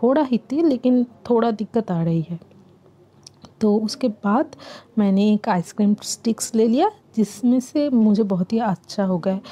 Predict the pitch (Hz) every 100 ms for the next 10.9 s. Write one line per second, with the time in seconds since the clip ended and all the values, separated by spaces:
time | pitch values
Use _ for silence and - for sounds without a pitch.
0 | - - 277 302 330 330 202 220 233 240
1 | - 196 - - 185 196 262 247 208 233
2 | 240 226 - - _ - 233 285 262 247
3 | 233 233 285 294 - 220 196 247 - 247
4 | - 262 240 196 202 208 175 175 180 185
5 | 175 - - - 208 220 262 254 - 262
6 | 226 220 214 247 240 247 190 180 190 214
7 | - 226 254 330 320 240 233 226 - -
8 | _ 214 202 196 190 190 190 - _ _
9 | _ - - 208 214 190 202 196 180 185
10 | 185 170 180 175 170 175 175 - 180